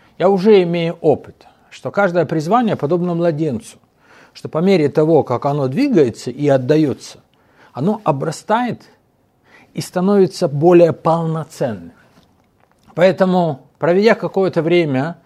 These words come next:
э, в этом послании, я ждал, когда Дух Святой разрешит мне вынести это послание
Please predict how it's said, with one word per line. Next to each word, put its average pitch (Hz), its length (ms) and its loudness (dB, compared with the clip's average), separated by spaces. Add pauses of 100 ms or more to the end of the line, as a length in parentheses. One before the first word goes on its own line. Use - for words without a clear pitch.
(340)
э, 135 200 -2
в 135 60 0
этом 147 220 0
послании, 160 760 -2 (340)
я 175 140 -6
ждал, 175 240 2
когда 143 500 -2
Дух 165 280 0
Святой 160 320 -4
разрешит 151 800 -4
мне 170 480 0 (420)
вынести 151 540 0
это 135 220 -2
послание 185 680 -2